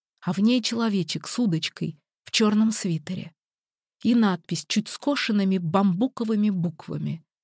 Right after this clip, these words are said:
«Самая лёгкая лодка в мире». И ниже — рисунки автора.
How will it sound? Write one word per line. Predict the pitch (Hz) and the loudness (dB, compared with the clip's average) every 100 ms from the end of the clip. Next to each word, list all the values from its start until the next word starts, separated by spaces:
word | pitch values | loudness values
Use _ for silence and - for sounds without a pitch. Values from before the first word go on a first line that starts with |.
| _ - | _ -10
«Самая | - 196 220 277 294 | -2 0 0 -2 -2
лёгкая | 269 208 208 - 220 | 0 0 -2 -4 -4
лодка | 214 175 170 - 190 | -2 0 -2 -4 -4
в | 170 | 0
мире». | 170 156 147 151 _ _ _ - | 0 0 -2 -6 _ _ _ -6
И | 262 277 | -2 2
ниже — | 214 165 151 156 147 - _ - | 4 4 0 -4 -6 -10 _ -6
рисунки | 175 160 - 262 233 - - - | -4 -2 0 0 -2 -6 -8 0
автора. | 185 - - - - | 0 0 -6 -10 -12